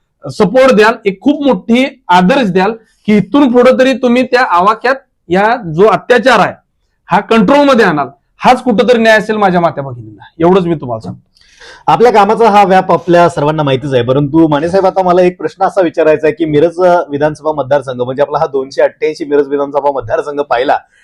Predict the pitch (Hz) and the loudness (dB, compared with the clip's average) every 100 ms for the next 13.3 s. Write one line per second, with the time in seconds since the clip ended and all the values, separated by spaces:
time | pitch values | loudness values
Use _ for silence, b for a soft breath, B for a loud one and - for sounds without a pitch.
0 | b - 175 180 220 220 - _ _ _ | b -2 -2 2 2 2 -2 _ _ _
1 | _ - 160 220 240 233 254 202 170 202 | _ -6 -4 2 2 4 2 2 4 4
2 | 262 233 233 220 175 190 190 165 - 156 | 2 0 2 2 2 0 -2 -6 -4 -4
3 | 147 151 156 143 131 139 135 127 117 117 | -2 -4 -2 -2 0 0 -2 -4 -6 -8
4 | 104 90 101 135 151 127 143 147 170 175 | -10 -14 -6 -4 -4 -6 -4 -4 -2 -2
5 | 165 185 190 180 b b - 143 180 180 | 0 0 0 -2 b b -4 2 2 4
6 | 170 170 175 160 - 180 180 - _ _ | 0 0 0 0 2 2 0 -4 _ _
7 | 131 131 170 165 147 160 185 175 180 185 | -4 0 0 0 0 2 2 0 0 0
8 | 170 156 165 151 165 - 170 156 _ _ | -2 -2 -2 -2 -6 -4 -6 -6 _ _
9 | - 175 202 202 262 254 - - - - | -4 0 0 0 2 4 2 -2 -8 -4
10 | 240 - 196 185 214 95 - - 156 120 | -6 -4 -6 -2 -2 -4 -16 -4 -4 -2
11 | 92 85 - _ _ _ _ _ b b | -6 -10 -14 _ _ _ _ _ b b
12 | b - 262 175 156 165 185 180 202 190 | b -4 0 2 2 -2 -2 -2 0 2
13 | 180 190 190 | 2 2 -2